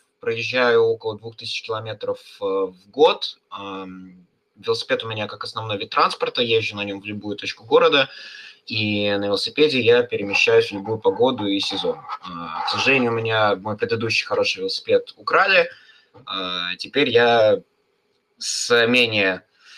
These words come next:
качественным транспортом, поэтому я выезжаю реже. Да и в целом работа, работа из дома, поэтому сижу, сижу в основном дома.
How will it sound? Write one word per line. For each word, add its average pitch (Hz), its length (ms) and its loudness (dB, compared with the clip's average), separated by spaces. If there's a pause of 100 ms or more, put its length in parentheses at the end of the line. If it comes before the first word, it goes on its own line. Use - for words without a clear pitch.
(320)
качественным 92 720 0
транспортом, 170 560 0
поэтому 117 400 0
я 110 640 4
выезжаю 104 480 2
реже. 92 280 -2
Да 113 100 -6
и - 20 -6
в - 40 -8
целом 90 540 -2
работа, 85 800 -2 (1200)
работа 101 400 4
из 104 100 -4
дома, 160 260 4
поэтому 107 380 -8
сижу, 104 280 -12
сижу 110 300 -8
в 120 40 -2
основном 98 320 -12
дома. 80 260 -14